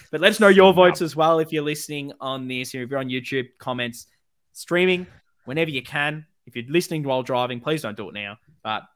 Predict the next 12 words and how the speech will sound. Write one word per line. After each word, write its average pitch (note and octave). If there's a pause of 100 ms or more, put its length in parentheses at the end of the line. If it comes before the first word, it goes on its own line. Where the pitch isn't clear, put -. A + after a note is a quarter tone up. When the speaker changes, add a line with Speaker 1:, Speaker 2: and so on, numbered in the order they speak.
(400)
Speaker 1:
mental D#3
note C#3
that. C3
Head D#3
over D3+
to C3
the C3+
socials B2
at A#2
Navy A#2
Blue G#2+
Corner. G#2+